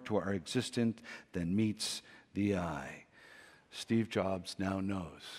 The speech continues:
what he was fifty-fifty on. There is God. There's life after this life.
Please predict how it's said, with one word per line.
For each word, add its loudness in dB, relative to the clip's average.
what -2
he -2
was -4
fifty-fifty -4
on. -12
There -2
is -8
God. -10
There's -6
life -4
after 0
this -4
life. -10